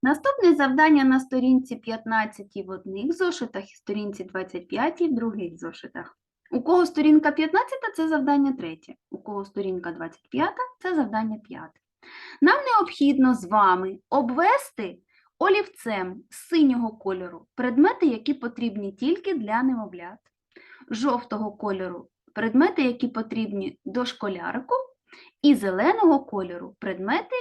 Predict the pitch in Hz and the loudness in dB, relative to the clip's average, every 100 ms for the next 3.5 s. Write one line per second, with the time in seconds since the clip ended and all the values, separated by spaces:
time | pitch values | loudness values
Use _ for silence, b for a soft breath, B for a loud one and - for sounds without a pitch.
0 | 494 208 185 185 254 285 185 185 - 254 | -6 -10 -10 -2 4 4 2 -10 -6 -2
1 | 262 269 294 190 175 190 - 190 185 180 | 0 0 -2 -8 -10 -12 -12 -10 -10 -10
2 | 175 - - 285 311 302 262 226 - 190 | -12 -12 -2 2 4 2 0 -2 -4 -4
3 | 208 349 571 - 208 | 0 0 0 -4 -8